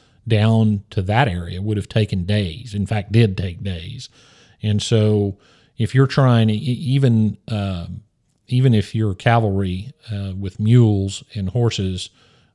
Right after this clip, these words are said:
uh, it would take days to get anywhere. So there was no such thing as emergency response, and the terrain is so difficult, um, on, extraordinarily difficult on horses and difficult enough on mules.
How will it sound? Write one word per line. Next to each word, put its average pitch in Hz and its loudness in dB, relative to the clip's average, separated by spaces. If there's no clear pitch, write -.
uh, 95 -8
it 113 -2
would 107 -2
take 104 0
days 107 0
to - -6
get 101 0
anywhere. 101 0
So 113 2
there 117 4
was 123 4
no 143 6
such - 0
thing 107 2
as 101 -2
emergency 98 0
response, 98 0
and 101 -4
the 92 -6
terrain 117 2
is 92 -2
so 127 2
difficult, 104 -4
um, 98 -2
on, 98 -4
extraordinarily 107 2
difficult 98 -4
on 95 -4
horses 101 -2
and 101 -4
difficult 107 -2
enough 101 -2
on 90 -4
mules. 98 -4